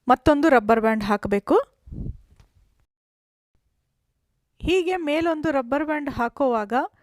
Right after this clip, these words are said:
ಸೈಡಲ್ಲಿ ಉಳಿದಿರೋ ಬಟ್ಟೆ ಕೂಡ ಕಾಣದಿರೋ ಹಾಗೆ ಸ್ವಲ್ಪ ಅದನ್ನ ಒಳಗಡೆಗೆ ಸೇರಿಸ್ಕೋಬೇಕು.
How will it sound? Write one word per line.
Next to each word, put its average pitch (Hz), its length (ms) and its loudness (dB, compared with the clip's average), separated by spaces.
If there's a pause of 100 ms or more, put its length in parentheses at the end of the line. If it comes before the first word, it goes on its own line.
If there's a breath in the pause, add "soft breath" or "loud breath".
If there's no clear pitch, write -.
(420)
ಸೈಡಲ್ಲಿ 349 580 2
ಉಳಿದಿರೋ 311 440 2
ಬಟ್ಟೆ 240 360 0
ಕೂಡ 269 260 0 (340)
ಕಾಣದಿರೋ 277 500 0
ಹಾಗೆ 240 300 -2 (760)
ಸ್ವಲ್ಪ 311 400 0
ಅದನ್ನ 269 260 -2
ಒಳಗಡೆಗೆ 254 540 0
ಸೇರಿಸ್ಕೋಬೇಕು. 233 880 0